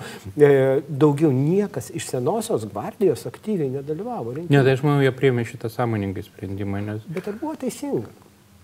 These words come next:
Speaker 1: Kaip manai?
Speaker 2: Tu atkreipk dėmesį, kad konservatoriai iš viso dviejose tik anomalijose apsišvietė. Lazdijuose ir
Speaker 1: Mhm.
Speaker 2: Panevėžy,
Speaker 1: Taip.
Speaker 2: kur rėmė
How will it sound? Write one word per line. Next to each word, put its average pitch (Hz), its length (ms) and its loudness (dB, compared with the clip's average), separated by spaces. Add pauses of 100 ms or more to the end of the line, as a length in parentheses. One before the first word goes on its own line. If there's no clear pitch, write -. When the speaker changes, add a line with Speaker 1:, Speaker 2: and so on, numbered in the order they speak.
(240)
Speaker 1:
Kaip 185 160 -12
manai? 175 240 -8
Speaker 2:
Tu 143 80 8
atkreipk 160 320 4
dėmesį, 156 320 4
kad - 160 -2
konservatoriai 131 720 2
iš 113 160 -6
viso 143 240 0
dviejose 123 560 2
tik 127 160 0
anomalijose 117 640 2
apsišvietė. - 560 -8
Lazdijuose 117 640 0
ir - 60 2
Speaker 1:
Mhm. 147 100 2
Speaker 2:
Panevėžy, 120 540 4
Speaker 1:
Taip. 143 100 6
Speaker 2:
kur 131 160 4
rėmė 117 520 0